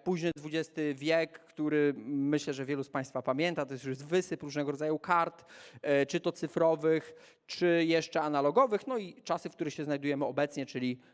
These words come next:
e, mobile first i, e, działania, e, lojalnościowe w naszych telefonach. Natomiast czy to będzie starożytna Mezopotamia, czy to będzie, y, Żabka, e,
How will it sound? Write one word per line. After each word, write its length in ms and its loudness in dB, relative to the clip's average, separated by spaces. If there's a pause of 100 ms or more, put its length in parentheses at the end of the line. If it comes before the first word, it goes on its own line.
(140)
e, 160 -2
mobile 500 2 (180)
first 580 0 (160)
i, 280 -2 (320)
e, 300 2
działania, 680 2
e, 240 2
lojalnościowe 600 -2
w 40 -10
naszych 380 -10 (640)
telefonach. 480 2
Natomiast 380 0 (320)
czy 160 0
to 120 4
będzie 260 -2
starożytna 1040 0
Mezopotamia, 680 -2
czy 120 -10
to 120 -2
będzie, 680 2
y, 140 0
Żabka, 560 2 (260)
e, 360 4